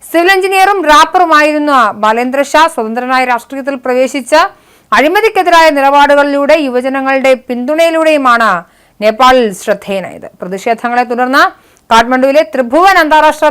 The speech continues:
വിമാനത്താവളം പൂർണ്ണമായും അടച്ചിട്ടിരിക്കുകയാണ്.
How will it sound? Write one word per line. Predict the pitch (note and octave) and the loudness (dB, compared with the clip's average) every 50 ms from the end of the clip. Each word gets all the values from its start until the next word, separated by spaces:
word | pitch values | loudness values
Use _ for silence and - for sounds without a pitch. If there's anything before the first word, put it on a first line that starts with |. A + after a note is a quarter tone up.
| C4+ - | -2 -4
വിമാനത്താവളം | A3 C4 B3+ B3+ C4+ C#4 C#4+ C#4 - D4 D4 D4+ C#4 B3 | -8 -6 -2 0 2 2 2 2 0 0 0 0 -2 -4
പൂർണ്ണമായും | B3 A#3 B3 B3+ C4+ C#4 C#4+ D4 C#4+ C4 | -6 -4 -4 -2 0 0 0 0 0 0
അടച്ചിട്ടിരിക്കുകയാണ്. | B3 A#3+ B3+ - C#4 B3 - B3 C4 A3+ C4+ C4+ C4+ C4+ C4+ D4+ G4 G#4 - _ | -2 -2 -4 -6 -8 -10 -8 -8 -8 -6 -2 0 0 2 2 2 0 -2 -4 _